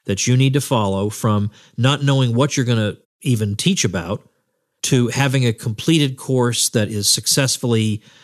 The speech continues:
making the rounds and getting in front of people and, and, and, uh, you're getting a lot of eyeballs on it, taking you through all of that.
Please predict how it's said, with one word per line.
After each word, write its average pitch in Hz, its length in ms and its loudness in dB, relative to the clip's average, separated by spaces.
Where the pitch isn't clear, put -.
making 135 380 2
the 113 100 2
rounds 110 460 2
and 92 160 -4
getting 113 180 2
in 101 100 -2
front 113 220 0
of 101 80 -2
people 101 400 0
and, 90 180 -2
and, 92 300 -6
and, 92 300 -6
uh, 87 140 -6
you're 110 180 -6
getting 110 200 2
a - 20 2
lot 110 160 4
of 101 80 0
eyeballs 110 480 2
on 107 160 0
it, 101 80 -6
taking 143 260 0
you 127 100 2
through 117 300 -2
all 139 300 2
of 117 80 0
that. 101 240 -4